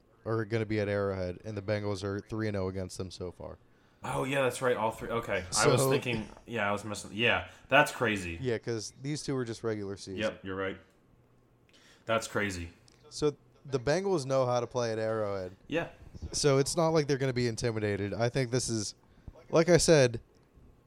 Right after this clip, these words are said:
Speaker 1: pretty damn easy picks, the Eagles and the Bengals.
Speaker 2: Yeah.
Speaker 1: That's what, that's what's the, that's what the Super Bowl is gonna be.
Speaker 2: You can walk away,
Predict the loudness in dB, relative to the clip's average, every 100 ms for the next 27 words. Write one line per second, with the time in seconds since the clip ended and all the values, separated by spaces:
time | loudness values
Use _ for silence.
0 | -8 4 6 6 10 10 10 8 6 6
1 | 6 8 6 6 6 8 10 10 8 0
2 | 2 2 0 -6 -10 -16 -16 -2 2 4
3 | 2 4 6 8 6 8 12 12 12 8
4 | 8 4 2 2 2 2 2 0 -2 2
5 | 2 2 0 2 -2 -4 -2 -2 0 0
6 | 2 2 2 0 2 2 0 -4